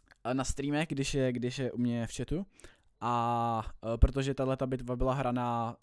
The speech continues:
ze streamu, kde jsem hrál čety se členama, takže pokud máte zájem se se mnou někdy zahrát,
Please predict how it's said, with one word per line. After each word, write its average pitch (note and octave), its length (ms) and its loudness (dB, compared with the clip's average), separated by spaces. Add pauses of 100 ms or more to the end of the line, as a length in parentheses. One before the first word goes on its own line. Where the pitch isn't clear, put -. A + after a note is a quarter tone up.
ze A#2 280 -6
streamu, B2 500 -2
kde B2+ 140 -2
jsem B2+ 180 -2
hrál B2 280 2
čety C3+ 240 -6
se - 120 2
členama, G#3 500 2 (240)
takže A2+ 560 -8 (100)
pokud - 300 -16 (220)
máte E3 220 -2
zájem C4 220 2
se A#3+ 120 -4
se - 100 -4
mnou G#3+ 120 0
někdy F#3+ 200 0
zahrát, E3+ 480 -2